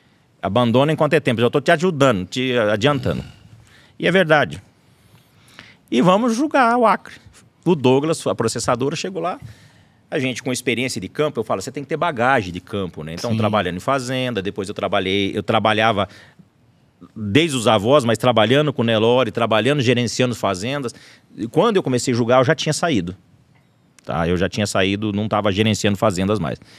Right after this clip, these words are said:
Speaker 1: E nem pode, né? Eu acho que não pode misturar as coisas. E fiz um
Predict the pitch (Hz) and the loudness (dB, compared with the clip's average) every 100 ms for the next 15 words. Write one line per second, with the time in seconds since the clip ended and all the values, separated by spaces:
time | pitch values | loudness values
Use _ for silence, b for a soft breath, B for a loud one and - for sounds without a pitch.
0 | B B 170 269 - 117 110 80 82 82 | B B -2 -2 4 4 4 2 -4 -4
1 | 85 90 113 110 - 95 95 - 76 - | -4 -4 -4 -4 -2 -2 -4 -4 -6 -6
2 | - - b b b b b b b b | -12 -16 b b b b b b b b
3 | b _ - 202 - 220 214 | b _ -6 -4 -2 0 0